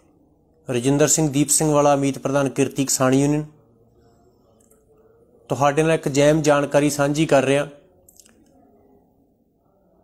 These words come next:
ਕਿ ਕੁਝ ਸਮਾਂ ਪਹਿਲਾਂ ਪੱਤਰਕਾਰ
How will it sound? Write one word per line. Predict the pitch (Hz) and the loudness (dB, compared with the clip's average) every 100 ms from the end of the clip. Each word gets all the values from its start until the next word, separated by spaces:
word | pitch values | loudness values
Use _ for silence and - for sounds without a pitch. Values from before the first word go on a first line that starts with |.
| _ _ _ _ _ - | _ _ _ _ _ -6
ਕਿ | 156 | -2
ਕੁਝ | 175 180 | 2 2
ਸਮਾਂ | 180 180 175 | 4 2 2
ਪਹਿਲਾਂ | 170 185 185 160 - - _ _ _ - _ _ _ _ _ _ _ _ _ _ _ - | 2 2 2 0 -4 -14 _ _ _ -20 _ _ _ _ _ _ _ _ _ _ _ -4
ਪੱਤਰਕਾਰ | 160 180 175 175 170 170 | -2 -2 0 2 2 2